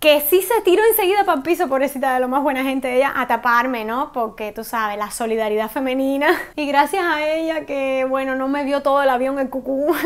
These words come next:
<laughs> pero el mulatico sí, tremendo film. <laughs> Iris Landos, la mejor crema para contorno de ojos que puedas recomendar. La mejor crema para contorno que puedo recomendar es el aceite de rosa mosqueta. Voy un momentico al refrigerador para que ustedes vean. Miren, ya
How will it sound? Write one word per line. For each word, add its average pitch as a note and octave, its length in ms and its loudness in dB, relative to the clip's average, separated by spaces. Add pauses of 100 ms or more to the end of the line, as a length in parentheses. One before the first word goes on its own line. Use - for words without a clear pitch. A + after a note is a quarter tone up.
<laughs> B4+ 200 -2
pero D4+ 160 6
el C#4+ 60 2
mulatico D4 480 0
sí, F#4+ 180 0 (140)
tremendo D#4 420 2
film. D4 560 -2
<laughs> - 500 -12
Iris A4 420 6
Landos, G#3 540 0
la C#4+ 180 4
mejor E4+ 400 0
crema G#4 260 0
para C#4+ 180 2
contorno D4 480 0
de C4+ 140 2
ojos G4 220 2
que - 120 0
puedas D4 280 2
recomendar. A3+ 580 -4 (120)
La C#4 420 4
mejor C4+ 580 0
crema D4 540 0
para B3+ 240 0
contorno C4+ 800 2
que B3+ 160 -2
puedo C#4+ 400 6
recomendar B3+ 800 0
es D4 180 0
el A#3+ 140 -2
aceite C4+ 640 -4
de B3+ 160 0
rosa D4 440 -2
mosqueta. A3 880 -2
Voy D4 300 6
un F4 60 2
momentico C#4+ 400 0
al D#4 80 0
refrigerador A#3+ 640 -4
para D4 200 -4
que A3+ 60 -12
ustedes B3+ 320 -4
vean. G3+ 360 -6
Miren, B3 760 0
ya D4 260 0